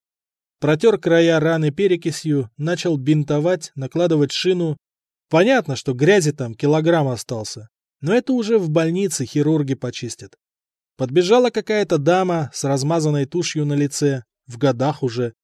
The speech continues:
начала помогать. Наверное, из остановившейся машины. А хорошо бинтует, и крови не боится.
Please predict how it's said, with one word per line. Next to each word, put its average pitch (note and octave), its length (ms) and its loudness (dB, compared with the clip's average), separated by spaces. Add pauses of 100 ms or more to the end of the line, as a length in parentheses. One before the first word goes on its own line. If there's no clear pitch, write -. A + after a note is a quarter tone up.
(240)
начала F3 380 0
помогать. C3+ 720 -2 (520)
Наверное, D3 500 2
из C#3 100 2
остановившейся D3 840 -4
машины. A#2+ 520 -8 (500)
А F3 80 -4
хорошо B3 420 2
бинтует, G3+ 680 -4
и C3 100 -8
крови D#3+ 320 2
не E3+ 120 0
боится. D#3+ 540 -2